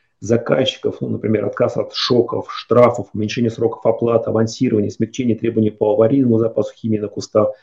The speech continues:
прочих мерах, можно, можно существенно улучшить финансовые показатели. Для этого нужно только желание и воля обеих сторон. В целом же мы позитивно смотрим в будущее, считаю, что все трудности носят временный характер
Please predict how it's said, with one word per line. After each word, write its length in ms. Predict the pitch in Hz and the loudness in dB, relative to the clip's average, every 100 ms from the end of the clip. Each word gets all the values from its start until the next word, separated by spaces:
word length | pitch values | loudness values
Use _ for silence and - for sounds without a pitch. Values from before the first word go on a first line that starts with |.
| _ _ | _ _
прочих 380 | 131 131 110 117 | 6 6 2 2
мерах, 500 | 113 113 107 - - _ _ | 4 6 4 0 -10 _ _
можно, 520 | - 147 - 107 107 - | 6 8 8 4 -6 -12
можно 380 | 117 123 123 107 | 0 4 4 2
существенно 440 | - 104 123 107 | -4 -2 -2 0
улучшить 400 | 107 117 120 113 | 2 2 0 -4
финансовые 420 | - 113 113 113 - | -6 -4 0 0 -2
показатели. 800 | - 120 127 156 - 104 98 - _ _ _ _ | -6 -2 4 4 4 0 -2 -8 _ _ _ _
Для 160 | 104 113 | 0 2
этого 420 | 131 117 107 107 | 2 0 0 2
нужно 280 | 110 104 101 | 0 -2 -6
только 240 | - 110 | -4 -2
желание 500 | 104 120 143 131 107 | 0 2 2 2 0
и 40 | 101 | 0
воля 240 | 117 107 | 2 0
обеих 280 | 98 104 104 | 0 -4 -6
сторон. 400 | - 110 101 - _ _ _ _ _ _ | -4 -2 -2 -6 _ _ _ _ _ _
В 60 | - | -4
целом 320 | 156 165 120 | 2 4 4
же 100 | 107 | 2
мы 460 | 107 113 110 107 - _ _ _ _ | 4 4 4 0 -8 _ _ _ _
позитивно 680 | 117 120 123 127 104 107 117 | -2 -2 -2 -2 -2 -4 -10
смотрим 400 | - 117 107 104 | -4 2 2 0
в 40 | |
будущее, 520 | 117 160 143 - 113 107 | -2 0 -2 -2 -4 -4
считаю, 380 | 113 - 110 | -8 -6 -4
что 180 | 107 - | -4 -6
все 160 | - 113 | -6 -8
трудности 500 | - 110 104 - 110 | -6 -4 -4 -6 -4
носят 300 | 104 104 101 | -2 -4 -4
временный 340 | 110 107 107 | -4 -2 -2
характер 640 | - 127 147 151 104 101 | -2 -2 0 -2 -6 -10